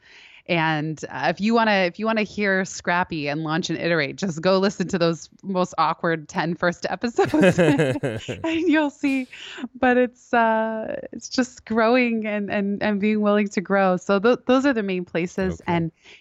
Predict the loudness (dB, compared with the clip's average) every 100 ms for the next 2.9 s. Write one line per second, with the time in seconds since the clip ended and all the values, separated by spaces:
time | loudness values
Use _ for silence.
0 | _ -2 0 0 0 2 2 2 2 0
1 | -4 -4 -2 0 2 2 4 4 4 0
2 | 0 0 2 0 0 0 0 0